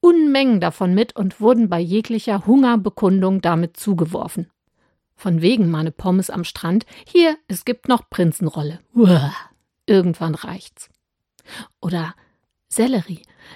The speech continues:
Es gab mal, ich muss ungefähr sieben oder acht gewesen sein, ein sensationelles Sellerieangebot auf dem Markt.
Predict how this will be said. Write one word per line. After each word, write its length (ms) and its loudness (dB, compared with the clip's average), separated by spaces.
Es 200 -10
gab 300 -6
mal, 380 -4
ich 240 -14
muss 320 -4
ungefähr 520 -4
sieben 300 -4
oder 240 -4
acht 240 -10
gewesen 380 -4
sein, 240 -4
ein 200 0
sensationelles 1080 -2
Sellerieangebot 960 -2
auf 120 -14
dem 160 -6
Markt. 380 -8